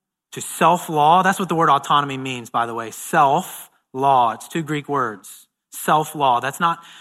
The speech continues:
what God is redeeming us to. He's redeeming us to his kingdom.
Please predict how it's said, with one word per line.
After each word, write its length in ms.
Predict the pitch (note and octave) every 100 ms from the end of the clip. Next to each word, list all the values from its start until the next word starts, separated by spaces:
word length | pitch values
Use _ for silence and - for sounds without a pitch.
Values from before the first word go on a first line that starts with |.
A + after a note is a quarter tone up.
| -
what 180 | D3 C3
God 240 | C#3+ C#3+
is 140 | C3+ B2+
redeeming 400 | A#2+ C#3+ C3+ B2
us 120 | -
to. 180 | - C#3
He's 200 | A#2+ A#2+
redeeming 360 | A#2 D#3+ D#3 C3
us 180 | - _ _ _ -
to 120 | E3
his 220 | D3+ C3+
kingdom. 580 | - - E3+ D#3 A2+ -